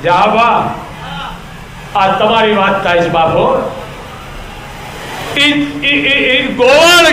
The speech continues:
કેવો? રબારીઓ. હે મિત્રો, રબારીને મોગલ એમ કે છે, "સાંપાઈ કે નાવાની જરૂર નથી." કા કે એના દિલ છે ને અંદરના જે રુધિયા, ઈ દૂધ ઉદળા છે કે દૂધ જેવા છે.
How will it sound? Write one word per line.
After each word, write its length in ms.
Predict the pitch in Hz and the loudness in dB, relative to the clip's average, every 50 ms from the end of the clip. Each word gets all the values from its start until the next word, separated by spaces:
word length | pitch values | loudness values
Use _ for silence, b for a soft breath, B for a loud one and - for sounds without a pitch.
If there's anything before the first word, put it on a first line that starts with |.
| 302 294 | 4 4
કેવો? 300 | 285 277 262 233 220 185 | 4 4 6 4 4 4
રબારીઓ. 960 | 190 233 262 285 277 277 269 254 233 233 240 254 294 294 285 - - - - - - - - - - - - - - - - - - - - - - - - - - - - - - | 4 4 4 4 4 4 4 4 2 2 4 4 2 2 0 0 -2 -4 -8 -10 -12 -14 -14 -16 -16 -16 -16 -16 -16 -16 -16 -16 -16 -16 -16 -16 -18 -18 -18 -18 -18 -16 -12 -4 0
હે 580 | 185 247 285 285 285 285 277 269 269 254 254 | 2 4 6 6 8 8 8 8 6 6 6
મિત્રો, 580 | 247 233 240 233 233 262 269 285 285 269 226 226 | 4 4 2 2 2 4 4 4 4 4 4 4
રબારીને 420 | 226 247 240 254 262 254 254 247 | 4 4 4 4 2 2 0 0
મોગલ 480 | 233 226 214 214 240 240 240 254 247 240 | 0 2 2 2 2 4 4 4 4 4
એમ 260 | 233 233 233 233 233 | 2 2 2 0 0
કે 120 | 226 220 214 | 0 0 0
છે, 260 | - 233 226 - 180 | 2 2 0 0 2
"સાંપાઈ 520 | 202 220 226 226 233 233 233 220 220 214 | 2 2 2 0 0 0 2 2 2 2
કે 100 | 214 214 | 2 2
નાવાની 580 | 214 208 - 190 202 220 220 220 214 220 208 202 | 2 2 2 2 2 2 4 2 2 2 0 0
જરૂર 440 | 196 202 202 202 196 190 190 196 190 | 0 0 0 0 0 -2 -2 -2 -2
નથી." 180 | 190 180 175 | 0 0 0
કા 460 | 175 175 202 233 254 269 269 269 - B B B B B B B - | 0 2 2 2 4 4 2 2 0 B B B B B B B -2
કે 60 | 214 | 0
એના 380 | 233 240 233 226 240 254 240 | 2 4 4 4 4 4 4
દિલ 440 | 233 233 240 233 254 269 269 269 247 | 4 2 2 2 2 4 2 2 2
છે 160 | 208 262 277 | 2 2 4
ને 80 | 269 254 | 4 4
અંદરના 480 | 233 226 233 226 226 220 214 214 202 196 | 4 2 2 2 2 2 2 2 2 2
જે 180 | 190 196 190 | 2 2 2
રુધિયા, 640 | 180 180 180 202 214 208 208 190 170 147 - - B B B B B B - | 2 2 2 2 2 2 2 2 2 2 0 0 B B B B B B -8
ઈ 20 | 160 | -6
દૂધ 540 | 139 - 220 240 240 - - - - - 240 | -2 0 2 2 2 2 0 -2 -2 -2 0
ઉદળા 480 | 262 320 320 302 269 214 175 160 - | 2 4 4 6 6 4 4 2 2
છે 120 | 180 180 175 | 2 2 2
કે 120 | 175 151 | 2 2
દૂધ 240 | 156 - - - - | 2 2 2 2 2
જેવા 420 | 175 170 160 156 143 139 135 - | 2 2 2 2 2 2 2 2
છે. 520 | - 120 120 113 - - - - - - | 0 0 0 -2 -2 -2 -4 -6 -8 -8